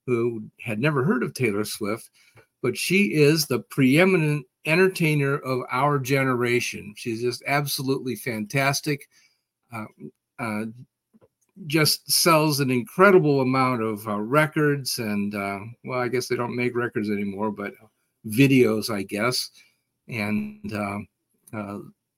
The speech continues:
you know, what do they call it? Live streaming, and, uh, just sells an amazing amount of music.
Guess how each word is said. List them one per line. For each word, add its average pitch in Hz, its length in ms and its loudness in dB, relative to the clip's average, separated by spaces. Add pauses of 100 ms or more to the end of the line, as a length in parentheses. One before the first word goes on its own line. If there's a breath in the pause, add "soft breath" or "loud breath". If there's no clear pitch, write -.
(680)
you 123 140 -8
know, 107 40 -2
what 113 80 0
do 110 60 0
they 101 100 -8
call 95 220 -4
it? 107 60 -2
Live 123 300 4
streaming, 131 800 4
and, 104 320 -2
uh, 101 240 -8
just - 340 -4
sells 131 360 4
an 113 100 -4
amazing 131 580 4
amount 113 240 0
of 107 60 0
music. 107 400 2